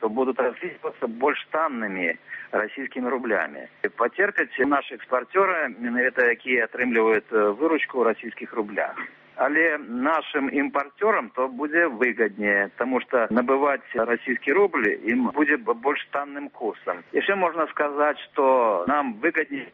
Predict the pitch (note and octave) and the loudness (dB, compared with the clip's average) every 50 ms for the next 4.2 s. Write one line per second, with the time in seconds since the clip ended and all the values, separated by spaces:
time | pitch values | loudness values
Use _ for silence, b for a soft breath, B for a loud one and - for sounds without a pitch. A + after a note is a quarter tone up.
0 | - - - - F3+ A3 G#3 E3 D3 B2 G#2 A#2+ A2+ A#2 C3 C3+ B2 C3+ D#3 F#3+ | -16 -10 -2 0 2 4 4 4 2 0 0 0 0 2 0 -2 -4 -4 -4 -4
1 | F3+ - - C#3+ B2+ A#2 - - B2+ A#2 A2+ G#2+ G2+ G#2+ D3 C3 - - C#3 C3 | -4 -2 -2 0 0 0 0 0 2 2 4 2 2 -2 -4 -4 -4 -8 -8 -6
2 | - - D3 - - D3+ C#3+ E3 F3 E3+ F#3+ E3+ A2+ F2 - G2+ A2 A#2 A#2 B2 | -4 -6 -4 -2 0 0 2 0 0 -2 -2 0 0 -2 -2 0 0 0 0 0
3 | A2+ - - - - - G#3 A3+ A3+ G3+ D#3+ C#3 A#2+ G#2+ G2 E2 D2 D#2 G2 G2+ | -2 -6 -16 -16 -8 -2 0 2 2 4 4 2 2 2 0 -2 -4 -6 -6 -2
4 | A2+ C#3 D#3+ E3+ | 0 0 0 2